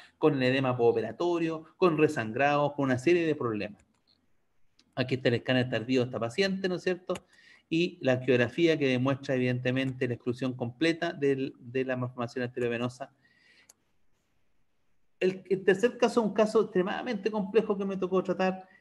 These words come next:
que también habla de la utilidad de la, de la angiografía proendocianina, que es un caso de una hemorragia severa de fosa posterior, una niña que estaba muy mal, hemipléjica, con facial, con pares bajos, en pésimas condiciones, una niñita joven de veinte años, pero que había que hacer algo.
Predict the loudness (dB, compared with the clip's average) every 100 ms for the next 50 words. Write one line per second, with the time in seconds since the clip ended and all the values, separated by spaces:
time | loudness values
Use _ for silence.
0 | _ -2 0 0 0 0 0 2 2 0
1 | 2 0 0 0 2 2 0 -2 -4 -4
2 | -4 -2 -2 0 0 0 0 0 0 -2
3 | -2 -4 -4 -4 -4 -4 -2 0 0 0
4 | 0 0 0 -4 -4 0 2 0 0 -2
5 | -4 -4 -4 -4 -2 -4 -4 -6 -4 -2
6 | -2 -2 -2 -4 -6 -2 -2 -2 -8 -8
7 | -8 -8 -10 -4 -2 -2 -4 -10 _ -16
8 | -6 -2 -2 0 -4 -4 -10 -12 _ -10
9 | -10 -2 -2 -2 -6 -6 -8 -6 -4 -4
10 | -4 -10 _ -2 0 2 0 -2 4 4
11 | 4 0 0 0 -2 0 0 -2 -6 _
12 | _ _ 0 2 4 4 4 2 0 0
13 | 0 -2 -10